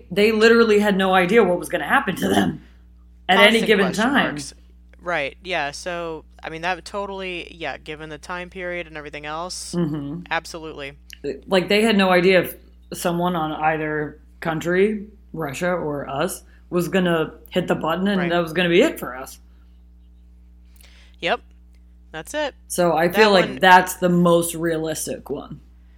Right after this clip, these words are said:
Speaker 2: Yeah, the whole thing reeks of, well, I mean, I said it before we even got to it, post-apocalyptic
Speaker 1: Right.
Speaker 2: guideline type of thing. Yeah, it, like, definitely. And then given, yeah, you're right, then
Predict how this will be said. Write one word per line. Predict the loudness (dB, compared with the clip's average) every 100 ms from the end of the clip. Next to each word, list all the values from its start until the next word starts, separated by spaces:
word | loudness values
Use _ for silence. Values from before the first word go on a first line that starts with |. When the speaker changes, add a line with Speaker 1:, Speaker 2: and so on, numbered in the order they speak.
| -20 -20 -20 -20 -6
Speaker 2:
Yeah, | -2 -2
the | -2
whole | -4
thing | -4 -6 -8 -14 -20
reeks | -14 -12 -10 -10
of, | -10 -10 -16 -18 -8
well, | -6
I |
mean, | -4
I | -6
said | -4 -8
it | -8
before | -12
we | -12
even | -8
got | -10 -8
to |
it, | -12
post-apocalyptic | -12 -14 -14 -14 -14 -12 -14 -14 -14 -14 -8
Speaker 1:
Right. | -6 -6 -10 -12
Speaker 2:
guideline | -8 -8 -10 -14 -14
type | -16 -14
of | -12
thing. | -12 -14 -8
Yeah, | -6 -6
it, | -8 -12 -14
like, | -14 -14 -14 -20 -20 -20 -20 -20 -20 -20 -6
definitely. | -6 -4 -10 -14 -16 -16
And | -14 -12
then | -12
given, | -12 -12 -12
yeah, | -14
you're | -14 -14
right, | -12 -12
then | -12